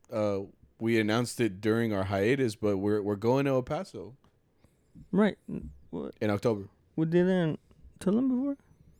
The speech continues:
Speaker 2: Oh, no, I guess we
Speaker 1: It was
Speaker 2: did.
Speaker 1: when we were on break.
Speaker 2: Yeah, yeah.
Speaker 1: We were on break.
Speaker 2: <laughs>
Speaker 1: But yeah, we're going to El Paso. Go, uh, go out to the El Paso Border Folk Festival. We're gonna be there.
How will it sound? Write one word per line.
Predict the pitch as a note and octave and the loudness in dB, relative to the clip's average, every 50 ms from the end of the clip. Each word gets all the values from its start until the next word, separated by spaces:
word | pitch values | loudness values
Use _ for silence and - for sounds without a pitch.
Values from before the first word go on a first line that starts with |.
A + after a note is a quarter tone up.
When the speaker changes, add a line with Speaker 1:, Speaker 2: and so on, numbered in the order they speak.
| - - - | -12 -8 -4
Speaker 2:
Oh, | D3+ D#3 | -2 -2
no, | D#3 D3+ D3 | -2 -2 -2
I | C#3+ | -4
guess | C#3+ D3 C#3+ | -4 -6 -2
we | A#2 A2 | 2 4
Speaker 1:
It | |
was | A2+ B2 C3+ C3+ | 4 4 4 4
Speaker 2:
did. | C3 | 2
Speaker 1:
when | B2+ C3 B2 A#2 | 2 0 2 2
we | B2 | 2
were | A#2 A#2 A2+ A#2 | 2 2 2 2
on | A2 G#2+ G#2 | 0 0 0
break. | F#2+ A2 G#2+ G2+ - _ _ _ _ - | 0 0 -2 -2 -6 _ _ _ _ -8
Speaker 2:
Yeah, | - - - | -6 -6 -2
yeah. | - | 4
Speaker 1:
We | - D3+ | 8 10
were | E3 F3+ | 10 10
on | F3+ E3+ D3+ | 8 6 4
break. | C#3+ C#3+ C3+ - - _ _ _ _ _ _ - - - | 0 -4 -6 -10 -16 _ _ _ _ _ _ -20 -4 -2
Speaker 2:
<laughs> | F3 E3 D#3+ D#3 D3 C#3+ - - B2+ G#2 - _ - - - - _ _ _ _ _ - _ | 0 0 0 -2 -4 -6 -6 -8 -8 -8 -8 _ -20 -20 -20 -20 _ _ _ _ _ -14 _
Speaker 1:
But | - A#2 C3 | 2 4 6
yeah, | D3 D#3 E3 | 8 8 8
we're | D#3+ D#3 | 6 4
going | D3 D3 D#3 D#3+ E3 D#3+ | 4 4 4 4 4 4
to | D#3 D3+ | 6 6
El | D3 C#3 | 4 4
Paso. | - D3 C#3+ C#3+ D#3+ D#3 - D3 B2 A2+ | 2 0 0 0 0 0 0 -2 -2 0
Go, | G#2 A#2 - - | -2 -4 -2 2
uh, | A#2 A#2 A2+ A2+ A2 G#2 - - - - - - - _ _ | 2 4 4 4 4 2 0 -6 -16 -20 -20 -20 -20 _ _
go | B2 C3+ C#3 D3+ D3 | 0 4 6 6 8
out | C#3+ D3+ D3+ C#3 - | 8 6 6 4 2
to | - C3 A2+ | -4 -2 0
the | A#2 A#2 - - | 2 2 2 2
El | A#2+ A#2+ | 0 0
Paso | - - A#2+ A2+ A2+ G#2 - - G#2+ | 2 2 0 2 0 -2 -2 -4 -6
Border | G2+ G2+ G2+ G2+ G#2 G#2+ G2+ G2 | -6 -4 -4 -2 0 0 -2 -4
Folk | - - G2 G2 F#2+ | -4 -6 -6 -6 -6
Festival. | - - F#2+ F2+ - - G2 F#2+ F#2+ G2 F#2 | -6 -8 -8 -8 -8 -10 -8 -6 -6 -6 -4
We're | F#2 G2+ G2+ | -4 -4 -2
gonna | G#2+ G#2+ G#2+ G2+ | -2 -2 -2 -2
be | F#2 G#2 G#2+ A2+ | -2 -2 -2 0
there. | A#2 C3 C3+ D3 D3+ D#3+ D3+ | 2 2 2 2 2 0 -2